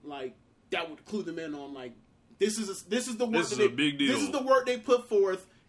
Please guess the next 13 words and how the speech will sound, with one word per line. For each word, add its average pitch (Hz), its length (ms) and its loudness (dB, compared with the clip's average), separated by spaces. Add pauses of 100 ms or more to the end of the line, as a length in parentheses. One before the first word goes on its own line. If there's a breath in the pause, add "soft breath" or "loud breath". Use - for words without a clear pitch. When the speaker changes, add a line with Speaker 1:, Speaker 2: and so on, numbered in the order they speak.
Speaker 1:
It's 190 140 0
been 226 220 0
quality. 214 800 2 (600 soft breath)
It's 196 140 6
just 185 160 -4
been 185 240 2 (140)
on 180 600 -4
the 190 140 -14
other 220 200 0
show. 170 500 0 (960)
Never 202 300 2
mind 226 360 0
that. 185 280 -2